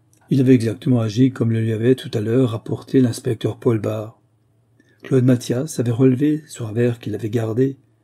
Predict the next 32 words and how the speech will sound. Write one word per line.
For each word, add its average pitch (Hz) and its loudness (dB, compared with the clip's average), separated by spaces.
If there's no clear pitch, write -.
après - -10
un 92 -8
repas 104 -6
au 101 -4
château, 139 -4
les 151 0
empreintes 151 -2
de 135 0
Jean 127 2
Mercœur. 117 -4
Il 135 0
les 131 2
a 147 0
reproduites. 131 -2
C'était 113 -8
un 110 -8
travail 110 -4
délicat 117 0
et 127 6
ingénieux, 123 2
mais 139 0
criminel. 139 2
Et 143 0
il 139 2
ne 143 6
l'a 139 6
que 135 2
trop 135 2
réussi. 95 -10
Claude 113 -2
Mathias 107 -6
avoua. 120 -2